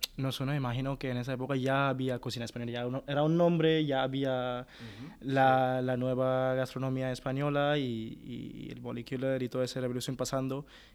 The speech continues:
Speaker 1: ¿Y cómo era ser un cocinero, co-, un estudiante de cocina que no ha igual seguido esta línea desde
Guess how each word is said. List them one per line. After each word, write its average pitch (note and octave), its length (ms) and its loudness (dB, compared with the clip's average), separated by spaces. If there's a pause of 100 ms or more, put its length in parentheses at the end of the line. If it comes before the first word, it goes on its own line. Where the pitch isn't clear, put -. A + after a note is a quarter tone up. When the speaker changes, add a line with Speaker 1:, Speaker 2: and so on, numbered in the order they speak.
(120)
Speaker 1:
¿Y C#3 80 0
cómo D#3 240 6
era C3+ 180 4
ser C3+ 160 0
un C3+ 200 0
cocinero, D3+ 1000 0 (120)
co-, - 120 -12 (160)
un D3 140 4
estudiante D#3 300 6
de D#3+ 40 2
cocina F#3+ 480 4 (640)
que D3+ 140 6
no F3+ 300 8
ha D#3+ 160 8
igual C3 580 4
seguido C3 400 0
esta B2 300 -2
línea A#2+ 540 -4
desde A#2+ 920 -6